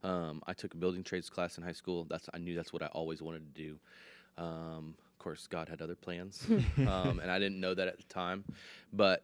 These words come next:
Speaker 1: um, for a while in my life, I wasn't walking with the Lord, and I was kinda doing my own thing. And, um, God had other plans. And one day on November the sixteenth, uh, was it eight,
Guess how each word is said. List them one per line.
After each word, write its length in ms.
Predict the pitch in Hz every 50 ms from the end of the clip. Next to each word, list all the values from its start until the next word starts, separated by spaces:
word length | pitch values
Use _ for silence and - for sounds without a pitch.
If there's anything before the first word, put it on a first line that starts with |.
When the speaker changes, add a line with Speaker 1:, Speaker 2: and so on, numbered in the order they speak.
| - -
Speaker 1:
um, 400 | 98 95 95 92 90 92 87 87
for 180 | - - 127 117
a 60 | 110
while 280 | 104 104 104 110 117 120
in 60 | 113
my 80 | 107 98
life, 280 | 95 95 95 92 - - -
I 80 | 101
wasn't 300 | 104 101 107 107 104 92 85
walking 400 | 85 85 87 - - 90 85 85
with 180 | 82 80 -
the 60 | - 87
Lord, 280 | 85 87 90 98 104 104 - - - - - - - -
and 400 | - 95 92 90 87 85 85 85 - -
I 140 | 87 90
was 260 | 90 87 85 82 - -
kinda 280 | - 101 98 95 92 87
doing 240 | 90 98 95 95
my 100 | 95 95
own 180 | 95 95 92 95
thing. 280 | - 107 110 120 123 117 - - - - - - - - - - - - - -
And, 600 | 95 92 92 92 90 85 85 85 85 82 - - - - _ _ _ -
um, 600 | 90 90 87 85 82 82 80 80 80 78 76 73 -
God 200 | - 95 95 98
had 100 | 98 98 95
other 160 | 95 92 87
plans. 560 | - - 95 92 92 90 90 87 - - - - - - - - - - - _ _
And 160 | 90 87 87 90
one 220 | 95 98 98 95
day 440 | 95 95 95 92 92 92 92 87 - - - - - - - - -
on 220 | 92 90 90 87 87
November 360 | 90 90 85 98 95 95 101
the 100 | 87 90
sixteenth, 760 | - - - 104 - - - - 117 104 104 - - - - - _ - - - - - - - - _ _ _ -
uh, 420 | 87 87 85 82 80 80 78 82 85 -
was 140 | 95 95 90
it 60 | - - - _ _ _ _
eight, 220 | - 101 104 104